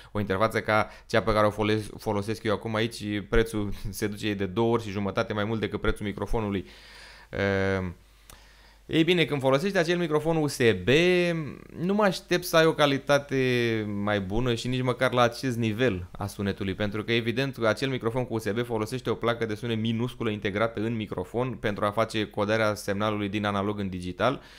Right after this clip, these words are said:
pe când eu aici folosesc o interfață dedicată de o sută cincizeci de euro, care mă aștept să, că e capabilă să, uh, producă un sunet mai bun. Uh, un microfon ok, îți faci treaba cu el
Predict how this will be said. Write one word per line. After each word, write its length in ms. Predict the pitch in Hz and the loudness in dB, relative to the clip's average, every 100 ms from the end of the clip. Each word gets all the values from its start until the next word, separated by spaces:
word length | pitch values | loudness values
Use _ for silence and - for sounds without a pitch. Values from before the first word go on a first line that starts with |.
| - | -6
pe 120 | 110 | -4
când 160 | 117 127 | -2 0
eu 100 | 139 | 2
aici 160 | 131 | 0
folosesc 420 | 127 123 117 131 117 | 0 0 0 -2 -2
o 60 | |
interfață 480 | 120 110 104 120 117 | -2 0 0 0 0
dedicată 540 | 107 104 92 113 117 | -2 -4 0 0 0
de 80 | 110 | 0
o 100 | 104 | -2
sută 120 | 107 | -2
cincizeci 320 | 107 110 104 101 | -6 -4 -4 -2
de 100 | 98 | 0
euro, 300 | 101 117 120 | 0 0 0
care 260 | 117 113 | 0 0
mă 140 | 107 104 | 0 -4
aștept 340 | 101 120 - | -4 -6 -6
să, 160 | - 104 | -8 -4
că 460 | 104 - 120 117 110 | -4 -2 2 2 2
e 80 | 117 | 0
capabilă 480 | 113 104 117 113 | 0 0 0 0
să, 440 | 104 - 107 110 104 - - - | -2 -2 0 0 -2 -6 -20 -14
uh, 300 | - 104 104 101 | -6 -2 -2 -4
producă 300 | 104 104 117 | -4 -4 -2
un 120 | 110 | -2
sunet 240 | 101 113 | 0 0
mai 180 | 104 101 | 0 0
bun. 300 | 90 107 147 - - - - - - - | 0 -2 -4 -10 -20 -20 -20 -20 -20 -14
Uh, 720 | - 127 127 123 120 120 95 55 50 - 80 | -2 2 4 6 4 0 -6 -10 -16 -16 -6
un 280 | 185 220 220 214 | -2 0 2 2
microfon 520 | 208 196 175 208 208 | 2 0 2 0 0
ok, 300 | - 202 202 - 147 180 175 | 2 0 2 4 4 4 -2
îți 240 | - 123 - | -6 -6 2
faci 180 | 151 147 | 2 2
treaba 340 | - 143 135 | 4 6 6
cu 140 | - | 6
el 360 | 101 113 143 147 | 4 4 2 -6